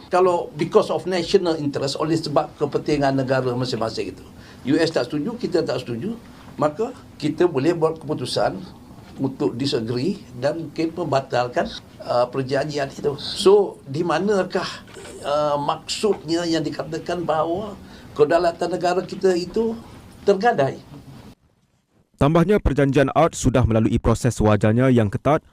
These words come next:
Speaker 2: melibatkan penelitian miti, Jabatan Peguam Negara dan Jemaah Menteri bagi memastikan kedaulatan negara tidak dikompromi.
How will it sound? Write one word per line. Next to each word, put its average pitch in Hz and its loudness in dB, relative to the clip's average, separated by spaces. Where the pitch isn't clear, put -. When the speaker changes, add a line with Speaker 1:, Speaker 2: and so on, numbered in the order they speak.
Speaker 2:
melibatkan 101 -2
penelitian 107 0
miti, 156 0
Jabatan 170 4
Peguam 135 4
Negara 127 2
dan 120 2
Jemaah 110 2
Menteri 120 2
bagi 95 0
memastikan 95 0
kedaulatan 113 2
negara 123 4
tidak 113 -2
dikompromi. 113 2